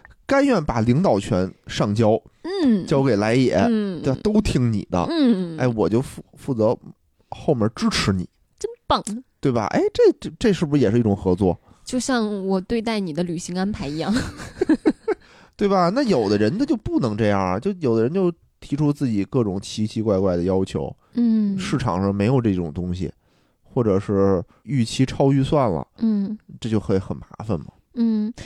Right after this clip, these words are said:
Speaker 2: 咱最近不是也参加了一场婚礼吗？
Speaker 1: 啊，对。
Speaker 2: 前两天。
Speaker 1: 嗯，一朋友的婚礼。
Speaker 2: 那个，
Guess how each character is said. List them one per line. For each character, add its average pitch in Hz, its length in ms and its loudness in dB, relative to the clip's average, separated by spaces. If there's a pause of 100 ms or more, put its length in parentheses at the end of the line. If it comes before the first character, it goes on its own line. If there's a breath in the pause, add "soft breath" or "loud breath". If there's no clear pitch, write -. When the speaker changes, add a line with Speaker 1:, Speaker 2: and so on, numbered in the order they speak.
Speaker 2:
咱 240 220 -4
最 269 140 -2
近 233 200 -2
不 190 120 -6
是 208 160 -4
也 165 160 -4
参 196 220 -6
加 196 180 -4
了 185 120 -4
一 175 80 -6
场 - 240 -12
婚 156 240 -6
礼 - 140 -10
吗？ - 240 -14 (220)
Speaker 1:
啊， 98 140 -4
对。 101 220 0 (140)
Speaker 2:
前 180 180 -6
两 170 220 -6
天。 208 320 -10 (240)
Speaker 1:
嗯， 92 240 -10 (100)
一 92 80 -2
朋 233 220 2
友 226 160 6
的 185 300 0
婚 156 100 -4
礼。 - 0 -
Speaker 2:
那 - 80 -12
个， - 80 -20